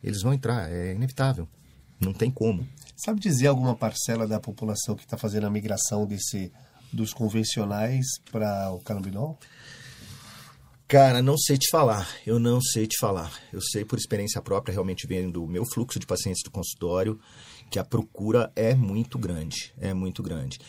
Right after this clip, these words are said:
Speaker 1: E principalmente pacientes que tão procurando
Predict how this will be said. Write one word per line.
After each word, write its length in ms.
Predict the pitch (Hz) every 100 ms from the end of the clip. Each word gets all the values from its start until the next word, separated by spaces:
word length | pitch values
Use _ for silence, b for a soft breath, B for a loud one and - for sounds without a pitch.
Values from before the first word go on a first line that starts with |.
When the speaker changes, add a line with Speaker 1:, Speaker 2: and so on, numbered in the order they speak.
| B
Speaker 1:
E 100 | 95
principalmente 880 | - 117 139 - 123 110 107 127 131
pacientes 460 | - 110 - 107 -
que 100 | -
tão 140 | 101
procurando 680 | 95 - - 92 101 101